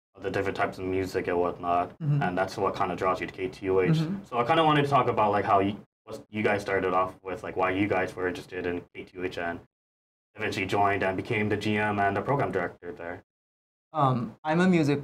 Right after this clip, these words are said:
Speaker 2: music composition student at U H, so music is, like, a biggest passion for me.
Speaker 1: Right.
Speaker 2: And I listen to K T U H, and I,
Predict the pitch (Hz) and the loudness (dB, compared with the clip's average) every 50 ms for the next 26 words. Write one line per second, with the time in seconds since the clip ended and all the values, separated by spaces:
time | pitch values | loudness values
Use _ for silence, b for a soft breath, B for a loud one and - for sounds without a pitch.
0 | - - 165 160 147 151 147 143 143 131 131 139 113 139 139 135 - 151 147 147 | -6 -6 -2 0 2 2 2 2 0 0 0 0 0 -2 -2 0 0 -2 -2 -2
1 | 151 - 151 156 156 170 175 180 180 185 190 - 143 139 139 - 135 139 135 127 | -2 0 2 2 4 4 2 2 2 0 0 0 -2 -2 -2 -2 -2 0 0 0
2 | 127 127 135 147 143 147 - - _ _ - 135 135 143 160 160 160 147 139 131 | 0 2 0 0 -2 -4 -6 -14 _ _ -6 -2 0 2 2 2 2 2 0 -2
3 | 135 - - 127 120 - 139 127 120 - - - 143 139 127 131 117 - - - | -2 -4 -4 -4 -2 -2 -2 -4 -6 -6 -8 -6 -4 -2 0 0 -2 -4 -6 -6
4 | 127 127 123 - 139 131 127 127 123 120 120 120 120 117 120 120 B B _ _ | -4 -4 -2 -2 -2 -4 -4 -4 -4 -4 -4 -2 -2 -2 -4 -6 B B _ _
5 | - 85 87 139 139 139 139 135 139 - 135 143 160 175 - 226 226 220 220 - | -10 -2 0 2 4 4 4 2 0 0 0 2 2 2 2 2 2 2 2 0
6 | 156 131 139 135 131 131 131 131 135 135 - - - 139 135 135 135 127 - - | 2 2 4 4 4 4 4 2 2 0 -2 -6 -4 0 2 2 2 2 2 4
7 | 127 127 123 120 120 123 - | 6 6 6 6 4 2 0